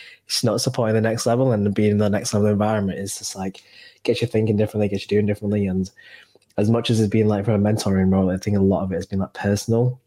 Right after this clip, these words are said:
tr-, like, personal development. And when we got a training session in, which actually we'll dive into the podcast as well, but when we got the, uh, training session in person, something he said to me which really stuck with me, was like, "A lot of it is just personal development." And it actually is.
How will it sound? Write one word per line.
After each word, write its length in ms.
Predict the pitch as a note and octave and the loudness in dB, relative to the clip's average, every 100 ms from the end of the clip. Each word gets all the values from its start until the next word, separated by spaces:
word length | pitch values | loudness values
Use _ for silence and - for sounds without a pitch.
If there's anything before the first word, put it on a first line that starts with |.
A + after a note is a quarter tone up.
| - | -10
tr-, 120 | A2+ | -2
like, 280 | A#2 G#2+ - | 0 -2 -2
personal 300 | A2+ G#2+ A2+ | -2 0 0
development. 420 | A2 A2+ B2 C3 | 2 2 2 2
And 240 | G2 F#2+ - _ - - _ - | 0 -2 -6 _ -20 -20 _ -2
when 100 | A2 | 2
we 140 | B2 | 2
got 180 | B2 A#2 | 2 0
a 20 | |
training 220 | A#2+ A2 | 0 0
session 320 | A2 G#2+ G2+ | 0 -2 0
in, 220 | G#2 G2 F#2+ | 2 2 0
which 160 | - | 0
actually 400 | G2+ G2 G2+ G2 | -2 0 0 0
we'll 80 | - | -2
dive 160 | G#2 G2+ | -2 0
into 120 | F#2+ | -2
the 60 | G2 | -4
podcast 400 | G#2 - G2 F#2+ | -4 -4 -8 -4
as 60 | |
well, 200 | G2+ F#2+ | -2 0
but 180 | F#2+ F#2 - - - | -2 -6 -8 -14 -6
when 120 | A2 A2 | -2 2
we 120 | C3 | 2
got 240 | C3+ C3 | 0 0
the, 220 | B2+ A#2+ | 2 2
uh, 200 | A#2 A2+ A2+ | 2 2 0
training 220 | C3 A#2 | 0 0
session 280 | A2 A2 G#2+ | 0 0 2
in 40 | |
person, 300 | A2 A2 G#2 | 2 0 0
something 160 | A2 C3+ | 2 2
he 60 | |
said 180 | C3 B2+ | 2 0
to 80 | C3 | 2
me 80 | A2 | 0
which 100 | G2+ | 2
really 140 | G#2 | 0
stuck 220 | G#2 A2+ | 0 0
with 80 | B2+ | 2
me, 80 | A2 | 2
was 120 | F#2 | 2
like, 240 | F#2+ F#2+ - | 0 -2 0
"A 40 | |
lot 120 | A2 | -2
of 100 | A#2 | 0
it 60 | F#2+ | -4
is 80 | F2 | -6
just 120 | - | -10
personal 300 | F#2+ F#2 F2 | -10 -8 -8
development." 400 | F2+ F#2 F#2 - - | -8 -8 -8 -10 -4
And 100 | G#2 | -2
it 40 | |
actually 360 | A#2 B2 G#2+ F#2 | -2 -2 0 0
is. 260 | G2 - | 0 -4